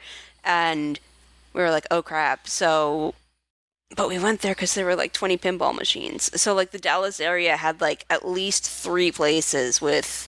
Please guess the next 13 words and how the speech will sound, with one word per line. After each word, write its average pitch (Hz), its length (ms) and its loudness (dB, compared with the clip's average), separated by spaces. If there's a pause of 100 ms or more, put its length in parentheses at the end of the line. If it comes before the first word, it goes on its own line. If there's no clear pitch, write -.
ten 185 240 -2
plus 160 200 0
pinball 151 380 0
machines. 143 680 -2 (300)
All 311 220 6
of 247 120 0
them 208 100 0
were 170 100 2
closed 151 360 0
on 147 120 0
Sunday 139 280 0
evening, 131 440 0 (340)
but, 151 400 2